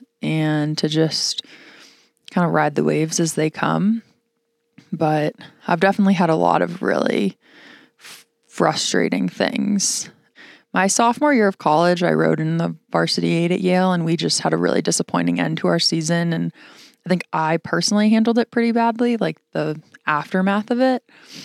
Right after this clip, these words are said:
So I think my, my disappointment maybe wouldn't even be, like, the results, even though that was not fun, but it was, like, how I responded to the result. So I think it taught me a lot in,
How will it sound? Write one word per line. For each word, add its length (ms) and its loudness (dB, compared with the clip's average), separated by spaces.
So 400 0
I 60 -2
think 220 -2
my, 180 0
my 120 -2
disappointment 640 -2
maybe 240 -2
wouldn't 280 -2
even 260 -2
be, 240 0
like, 300 -2
the 220 0
results, 580 0
even 200 2
though 100 2
that 160 4
was 140 2
not 180 0
fun, 300 2
but 140 0
it 60 -2
was, 160 -2
like, 200 0
how 500 -4
I 240 0
responded 840 -2
to 80 0
the 120 2
result. 440 0
So 640 0
I 80 -2
think 180 -2
it 80 0
taught 240 0
me 120 -2
a 100 0
lot 400 0
in, 340 -4